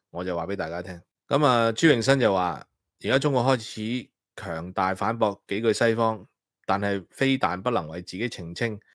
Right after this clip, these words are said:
反而變成印證中國威脅論，話中國呢強大就會發動戰爭，變得處處逼人。嗱，即係咁講，誒，朱永新，我又唔知你邊度睇返嚟。其實而家反駁都係好輕騎嘅啫，我個睇法就係，係講返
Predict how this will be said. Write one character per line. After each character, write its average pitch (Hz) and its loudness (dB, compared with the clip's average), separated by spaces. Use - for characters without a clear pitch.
反 135 4
而 101 0
變 107 -4
成 98 -4
印 107 -2
證 107 -2
中 127 -2
國 113 4
威 113 2
脅 98 -4
論， 85 -4
話 101 0
中 139 2
國 110 0
呢 123 2
強 82 -8
大 90 -4
就 90 -4
會 101 -2
發 101 -4
動 90 -6
戰 92 -12
爭， 113 -4
變 101 -8
得 104 -6
處 104 -14
處 92 -14
逼 107 -6
人。 87 -10
嗱， 80 -2
即 147 4
係 135 6
咁 110 -2
講， 80 -10
誒， 95 -2
朱 - 0
永 110 2
新， 120 0
我 98 4
又 101 6
唔 85 -6
知 131 4
你 113 6
邊 117 0
度 95 4
睇 92 -4
返 101 -4
嚟。 78 -10
其 120 0
實 113 4
而 107 -2
家 165 6
反 139 2
駁 135 4
都 147 6
係 127 8
好 87 -4
輕 135 -4
騎 113 -8
嘅 87 -10
啫， 101 -4
我 87 -6
個 92 -6
睇 95 -6
法 92 -10
就 - -16
係， - -18
係 117 2
講 117 0
返 139 4